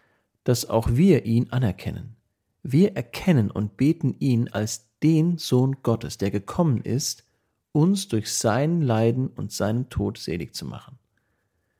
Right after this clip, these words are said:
Die Salbung dient nicht nur zur Befähigung und Bestätigung seines dreifachen Amtes, sondern sie betrifft auch uns. Durch den Glauben sind wir Glieder Christi geworden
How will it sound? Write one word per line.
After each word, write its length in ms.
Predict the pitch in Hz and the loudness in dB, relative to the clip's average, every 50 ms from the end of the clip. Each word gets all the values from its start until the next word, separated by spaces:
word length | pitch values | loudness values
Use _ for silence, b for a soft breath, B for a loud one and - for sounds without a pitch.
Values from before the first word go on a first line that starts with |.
| _ _ _ _ _ _ _ _ _ _ _ _ _ _ _ _ _ _ _ _ _ _ _ | _ _ _ _ _ _ _ _ _ _ _ _ _ _ _ _ _ _ _ _ _ _ _
Die 80 | - 123 | -2 0
Salbung 520 | 117 - 175 220 233 226 170 131 120 113 | 2 2 4 4 4 6 6 6 4 4
dient 300 | 113 123 117 113 113 113 | 4 4 4 4 4 2
nicht 420 | - 113 113 139 180 185 - - - | 2 4 6 6 6 4 2 -2 -2
nur 220 | 107 90 78 73 | -2 -2 -2 -4
zur 220 | - - - 80 - | -6 -4 -4 -4 -2
Befähigung 560 | 76 - - - 107 113 120 123 131 127 - | -4 -6 -2 0 2 2 2 2 0 -2 -4
und 180 | - 110 107 | -2 -4 -4
Bestätigung 640 | - - - - - 113 131 143 - 135 120 113 107 | -4 -6 -6 -4 -2 -2 -2 0 0 2 2 2 2
seines 300 | 104 98 95 95 92 - | 2 0 0 -2 -4 -6
dreifachen 640 | - - - 85 98 - - 107 - - - - | -6 -6 -4 -4 -4 -4 -6 -8 -6 -6 -6 -6
Amtes, 380 | - 135 147 147 - 107 98 - | -4 -4 -4 -2 -2 -4 -2 0
sondern 320 | 113 117 143 165 170 170 | 0 2 2 2 2 2
sie 120 | 165 190 190 | 4 2 2
betrifft 520 | - 185 - - - 110 101 - - - | 2 0 -4 -2 0 0 -2 -2 -4 -6
auch 220 | 117 120 - - | -6 -6 -4 -4
uns. 520 | - 151 139 110 - - - - - _ _ _ _ _ _ _ _ _ _ _ _ _ _ _ _ _ _ _ _ _ _ - | -2 -2 0 -2 -2 -4 -8 -8 -10 _ _ _ _ _ _ _ _ _ _ _ _ _ _ _ _ _ _ _ _ _ _ -2
Durch 160 | - 127 - | 0 0 2
den 160 | - 180 170 | 2 2 2
Glauben 380 | - 160 180 214 220 214 202 165 | 4 4 4 4 4 4 4 4
sind 240 | 127 127 127 120 | 2 2 0 2
wir 100 | - 123 | 2 0
Glieder 380 | 117 - 117 131 160 165 185 175 | 0 2 0 0 2 2 0 0
Christi 400 | - - - 123 113 - - - | -2 -2 -2 -2 -2 -2 -4 -8
geworden 460 | - - - - - - 127 127 123 | -10 -10 -10 -12 -14 -14 -14 -16 -18